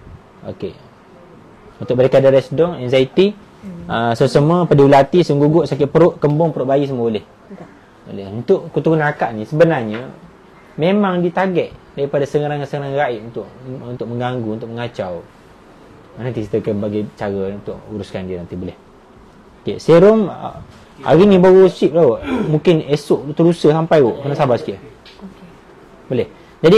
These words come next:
Speaker 1: jom kita buka, kita tengok, eh. Beg kuning tak ada lagi, geng. Habis daripada live ni saya buka beg kuning, jangan paksa saya sekarang, kena ban lagi. Jom kita tengok. Tak apa di, di sini, eh.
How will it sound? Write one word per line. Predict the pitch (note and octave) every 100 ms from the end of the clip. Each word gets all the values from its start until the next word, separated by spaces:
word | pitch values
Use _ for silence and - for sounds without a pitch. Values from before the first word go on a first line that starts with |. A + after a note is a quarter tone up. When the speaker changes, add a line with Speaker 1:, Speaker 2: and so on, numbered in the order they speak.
| E3+
Speaker 1:
jom | G#3 F#3
kita | F3+
buka, | F#3 F#3+ E3+
kita | E3+
tengok, | F3+ F3+ G#3
eh. | A#3 - - - -
Beg | C#3 F3+
kuning | G#3+ A#3 A3+
tak | A3
ada | G#3+
lagi, | G#3+ F#3+
geng. | D#3 A2+ G2+
Habis | C3+ F3 G#3 F#3+
daripada | F#3+ F#3+ G3+
live | G#3+ G3+
ni | G3+
saya | F#3
buka | F3+ F3
beg | E3+
kuning, | E3+ E3+ F3 G3
jangan | F3 E3+
paksa | D#3 D#3+
saya | D3 C3+
sekarang, | D3+ E3 F3
kena | C#3+
ban | B2+ A2+
lagi. | G#2 F#2 - - _
Jom | C3+ D#3
kita |
tengok. | C#3+ C#3 A#2+ - -
Tak | - B2+
apa | A3
di, | G3 F3 G3+
di | F#3
sini, | G3+ A3+
eh. | C#3+